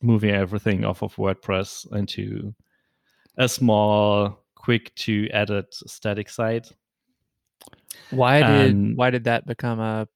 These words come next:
Speaker 2: priority?
Speaker 1: Um, it became a priority because we actually hired Asia. She, she had her last, uh, her first
Speaker 2: Yes.
Speaker 1: day, uh,
Speaker 2: Okay.
Speaker 1: yesterday, and, um,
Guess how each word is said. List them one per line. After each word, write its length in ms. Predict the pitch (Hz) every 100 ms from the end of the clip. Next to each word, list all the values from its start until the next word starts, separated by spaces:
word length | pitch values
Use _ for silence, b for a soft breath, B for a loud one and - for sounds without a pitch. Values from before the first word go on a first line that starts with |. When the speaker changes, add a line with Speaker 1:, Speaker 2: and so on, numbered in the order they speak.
| _
Speaker 2:
priority? 520 | - 110 110 117 151 - _ _ _ _ _ _ _ _ - b b b b _
Speaker 1:
Um, 640 | 135 123 123 127 120 117 113 _ _ _ _ _ _ _ _ _ -
it 200 | 139 -
became 380 | 151 147 147
a 40 | 151
priority 520 | - 123 113 123 131
because 360 | 117 - 113 -
we 320 | 107 107 110
actually 300 | 113 - 117
hired 380 | 107 107 101 - -
Asia. 420 | 107 123 120 123
She, 180 | - 120 -
she 160 | -
had 120 | 107
her 100 | 104
last, 380 | 104 101 101 -
uh, 280 | 120 107 110
her 140 | 110 110
first 300 | - 110 104
Speaker 2:
Yes. 60 |
Speaker 1:
day, 340 | 104 101 101 104
uh, 160 | 98
Speaker 2:
Okay. 120 | 98
Speaker 1:
yesterday, 480 | 107 104 139 143 170 - _ _ _ _ _ _ _ _ _ _ -
and, 600 | 120 113 110 110 107 104
um, 720 | 104 101 98 98 101 98 110